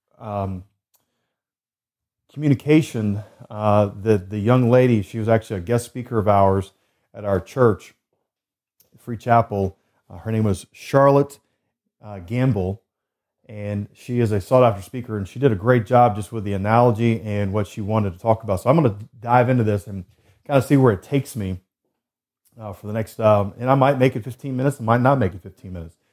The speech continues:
Just depends. But, you know, I won't, I'm gonna try not to go over fifteen minutes because I'm coming at you, uh, potentially, well, five days a week.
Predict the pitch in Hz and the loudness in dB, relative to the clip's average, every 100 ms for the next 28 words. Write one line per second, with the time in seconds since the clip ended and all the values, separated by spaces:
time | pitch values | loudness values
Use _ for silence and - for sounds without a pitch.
0 | _ _ _ 117 - - 131 92 90 104 | _ _ _ -20 -18 0 0 0 -4 -6
1 | 101 - 110 107 104 113 110 143 143 _ | -8 -8 -6 2 4 4 4 2 0 _
2 | _ 117 113 113 95 131 127 104 117 120 | _ -16 -10 -10 -4 2 4 4 0 -2
3 | - 101 113 107 113 110 104 98 _ _ | -4 -2 0 0 0 -2 -2 -4 _ _
4 | _ _ _ - 131 - 117 104 107 87 | _ _ _ -2 -2 0 -2 2 2 0
5 | - 107 - 113 107 98 98 104 98 135 | -8 -16 0 2 4 2 -4 -8 -8 -4
6 | 123 113 110 - 110 107 104 98 - _ | 0 2 2 0 -4 0 2 0 -4 _
7 | _ 98 95 92 85 - _ _ _ _ | _ -14 -6 -4 -6 -10 _ _ _ _
8 | _ _ _ 107 - 104 - 101 92 92 | _ _ _ -14 -10 -8 -4 0 2 2
9 | 92 _ 101 101 95 87 _ _ _ _ | -2 _ -8 -4 -4 -6 _ _ _ _
10 | _ _ _ _ _ - 101 95 90 85 | _ _ _ _ _ -10 -6 -2 -2 0
11 | 101 87 - | 0 0 -4